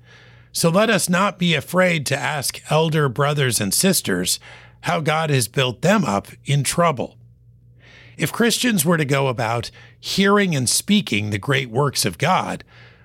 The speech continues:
we could not only encourage one another, but also maintain a strong witness to our communities. Speaking and hearing of the Lord's work is a vital, but too often neglected,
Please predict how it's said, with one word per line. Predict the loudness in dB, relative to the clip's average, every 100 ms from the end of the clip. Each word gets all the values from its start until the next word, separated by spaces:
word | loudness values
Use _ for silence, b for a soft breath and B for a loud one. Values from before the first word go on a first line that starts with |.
| B
we | -4 0
could | 2
not | 2 2
only | 0 0 0
encourage | -2 -2 0 0 -2 -4
one | -2
another, | -2 0 0 -2 -6 b b b b _
but | -2
also | 0 0 0 0
maintain | 0 0 -2 -2 -2 -2
a |
strong | -2 -2 0 2 0 0
witness | -2 -2 -2 -2
to | -2 0
our | 0 0
communities. | -4 -2 2 4 2 -2 -6 -10 -10 _ b b b b b b b
Speaking | -6 -2 0 2 2 4
and | 2
hearing | 2 2 2 0 -2
of | -2
the | -2
Lord's | -2 0 0 -2
work | -2 0 0 -4 -14 B B B
is | -4 -2
a |
vital, | -2 0 0 2 2 0 b b _
but | -4 -2
too | 2 2
often | 4 0 0 0
neglected, | 0 0 0 -2 -2 -6 -6